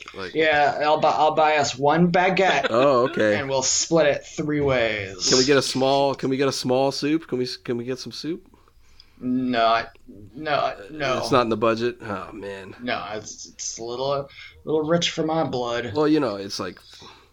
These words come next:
Speaker 1: I hope that this eventually leads us to making some money back in the future. Like, you know, all the investments, you've got the money spread out,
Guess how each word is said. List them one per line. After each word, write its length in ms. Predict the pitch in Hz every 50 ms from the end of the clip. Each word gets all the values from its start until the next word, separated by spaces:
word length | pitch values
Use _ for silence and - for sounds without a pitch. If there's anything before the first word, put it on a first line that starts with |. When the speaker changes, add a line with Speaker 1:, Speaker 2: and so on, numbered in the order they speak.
| _ _ _ _ _ - _ _ _ _ _ -
Speaker 1:
I 60 | 131
hope 180 | 131 170 190 190
that 160 | - 131 107
this 220 | 123 117 110 - -
eventually 640 | - 76 92 101 107 123 120 113 120 110 101 98
leads 260 | 98 101 101 98 101
us 160 | 101 98 - -
to 100 | - 98
making 340 | 95 98 95 - 95 92 -
some 140 | - 90
money 240 | 90 92 90 87 87
back 300 | - 82 82 85 85 -
in 80 | 80 73
the 80 | 76
future. 480 | 73 - - 69 65 - - 60 64 65
Like, 300 | 65 65 64 60 - -
you 200 | - 53 58 57
know, 80 | 62 64
all 140 | 76 101 107
the 120 | 104 104
investments, 680 | 95 95 101 98 98 - - 101 95 98 90 - -
you've 140 | - 101 98
got 180 | 101 104 95 -
the 60 | 98
money 240 | 95 98 98 98 95
spread 320 | - - - 104 95 87
out, 320 | 85 82 85 85 82 -